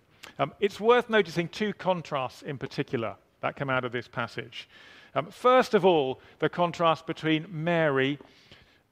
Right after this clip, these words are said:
and the Pharisees and chief priests, uh, those people who were the religious leaders of their day. Um, throughout the gospel, they've gradually become more and more aware of what Jesus is up to.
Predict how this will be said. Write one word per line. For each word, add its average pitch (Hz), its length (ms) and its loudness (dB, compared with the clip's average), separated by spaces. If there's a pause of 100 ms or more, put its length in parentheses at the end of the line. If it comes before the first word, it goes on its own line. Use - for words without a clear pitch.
and 143 300 0
the 143 60 -2
Pharisees 139 580 2
and 127 100 -8
chief 139 260 -6
priests, - 720 -6 (340)
uh, 139 80 4
those 160 240 0
people 160 280 2
who 156 140 0
were 175 100 4
the 165 120 4
religious 185 440 6
leaders 185 540 4
of 156 240 -2
their 156 240 2
day. 117 480 0 (540)
Um, 127 260 0
throughout 185 360 6
the 185 60 -2
gospel, 160 380 0
they've 143 220 0
gradually 165 320 2
become 151 260 -2
more 160 220 0
and 160 80 -2
more 160 180 4
aware 156 300 6
of 127 80 2
what 151 140 -2
Jesus 143 320 -2
is 131 80 0
up 160 200 6
to. 233 200 -2